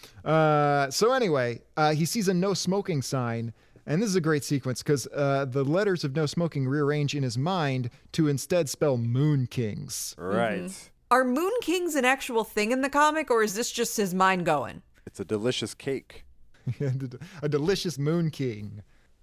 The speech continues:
Speaker 3: I would eat that.
Speaker 2: I would
Speaker 1: What a
Speaker 2: love
Speaker 1: time to be
Speaker 2: Moon
Speaker 1: alive.
Speaker 2: King. I, gu-, guys, I bought a, a package of Hostess Moon Kings.
Speaker 1: Yeah.
Speaker 3: Ooh, yeah, no, I would eat that.
Speaker 2: I would
Speaker 1: So,
Speaker 2: eat
Speaker 1: Mike,
Speaker 2: that too, bro.
Speaker 1: you attempted to anagram it, and it did,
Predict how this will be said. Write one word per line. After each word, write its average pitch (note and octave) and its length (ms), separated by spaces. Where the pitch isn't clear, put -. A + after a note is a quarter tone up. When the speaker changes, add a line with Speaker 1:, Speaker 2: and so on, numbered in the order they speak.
Speaker 3:
I G3 120
would A3 120
eat F3 160
that. C#3+ 280
Speaker 2:
I B2+ 100
would C3 100
Speaker 1:
What F3+ 100
a - 20
Speaker 2:
love C#3 80
Speaker 1:
time F3 180
to F3+ 80
be F#3 60
Speaker 2:
Moon F3+ 100
Speaker 1:
alive. A#2+ 380
Speaker 2:
King. A#2 80
I, D#3 120
gu-, D#3 100
guys, D#3 200
I D3+ 60
bought C3+ 400
a, C3 140
a B2+ 40
package D3 440
of A2+ 80
Hostess C3+ 500
Moon C#3+ 220
Kings. E2+ 560
Speaker 1:
Yeah. C3 180
Speaker 3:
Ooh, E3+ 480
yeah, E3+ 260
no, F3+ 200
I F3+ 140
would F#3+ 140
eat D#3+ 140
that. - 320
Speaker 2:
I D#3+ 100
would D3+ 180
Speaker 1:
So, A#2+ 100
Speaker 2:
eat - 20
Speaker 1:
Mike, E3 220
Speaker 2:
that - 120
too, C#3+ 80
bro. G2+ 400
Speaker 1:
you D3 140
attempted F3 340
to D#3 60
anagram E3 400
it, E3 80
and C#3+ 100
it C3 100
did, A#2+ 280